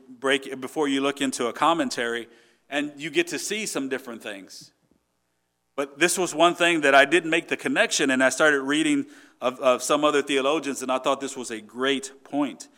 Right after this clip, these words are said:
And the point was that this miracle was a sign to the church, and that the church would have success in evangelism because of the Lord.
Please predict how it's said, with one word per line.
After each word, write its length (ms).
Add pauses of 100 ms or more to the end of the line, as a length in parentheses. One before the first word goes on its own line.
(360)
And 160
the 60
point 400
was 340
that 160
this 260
miracle 380
was 160
a 60
sign 400
to 120
the 120
church, 680 (1700)
and 120
that 140
the 80
church 340
would 100
have 220
success 680
in 160
evangelism 680
because 400
of 120
the 100
Lord. 300